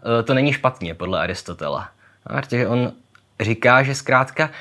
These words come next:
pokud máme třeba prózu, nějak-, nějaké vyprávění, tak je to nějaké tvrzení o našem světě, které sice není pravda, ale mohlo by být. Což mimo, kromě Aristotela říká taky řada současných politiků a,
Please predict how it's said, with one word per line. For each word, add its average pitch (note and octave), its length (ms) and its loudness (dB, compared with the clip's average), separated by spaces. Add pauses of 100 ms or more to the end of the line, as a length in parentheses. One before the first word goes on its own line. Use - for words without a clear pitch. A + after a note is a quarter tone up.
(300)
pokud B2 260 -2
máme C3 280 6
třeba C#3 360 2
prózu, G#2 640 -2 (120)
nějak-, F2+ 240 -14
nějaké A2 320 0
vyprávění, F#2+ 840 0 (460)
tak - 200 2
je C#3 80 4
to D3 380 4 (160)
nějaké A#2 300 2
tvrzení A#2 520 0
o B2+ 80 0
našem C3+ 280 0
světě, A2+ 640 -2 (340)
které B2+ 380 6
sice C#3 280 0
není C#3+ 200 2
pravda, A2+ 600 0 (480)
ale A2+ 140 8
mohlo A2+ 280 0
by F#2 120 -4
být. E2 300 -14 (880)
Což - 200 -4
mimo, G#2+ 320 2
kromě G#2+ 400 2
Aristotela G#2 500 0
říká G#2 280 2
taky G2+ 220 -4
řada G2+ 200 0
současných G2+ 520 -6
politiků F#2+ 580 -8
a, G#2+ 120 -18